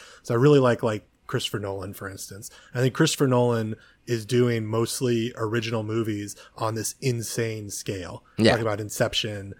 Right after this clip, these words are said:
Speaker 1: uh, Dunkirk to a certain extent.
Speaker 2: Interstellar,
Speaker 1: And, um,
Speaker 2: Tenet.
Speaker 1: Interstellar,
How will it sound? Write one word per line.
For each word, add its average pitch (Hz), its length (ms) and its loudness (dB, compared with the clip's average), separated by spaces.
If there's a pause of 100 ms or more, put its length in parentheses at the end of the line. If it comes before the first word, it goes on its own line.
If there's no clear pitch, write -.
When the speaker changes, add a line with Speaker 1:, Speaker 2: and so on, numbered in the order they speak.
(300)
Speaker 1:
uh, 101 140 -8
Dunkirk 110 540 -4
to 107 100 -6
a 101 40 -6
certain 101 260 -8
extent. 101 380 -8
Speaker 2:
Interstellar, 87 540 2
Speaker 1:
And, 82 200 0
um, 95 360 -12
Speaker 2:
Tenet. 80 300 -2
Speaker 1:
Interstellar, 104 580 -6